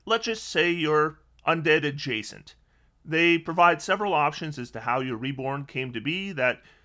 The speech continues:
you can select or roll randomly if you prefer, or make up your own. When you choose Reborn,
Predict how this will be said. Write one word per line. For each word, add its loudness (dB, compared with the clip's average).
you -6
can -4
select 0
or -4
roll -6
randomly -2
if -6
you -2
prefer, 0
or 0
make -4
up -4
your -2
own. -2
When -2
you 0
choose -6
Reborn, -2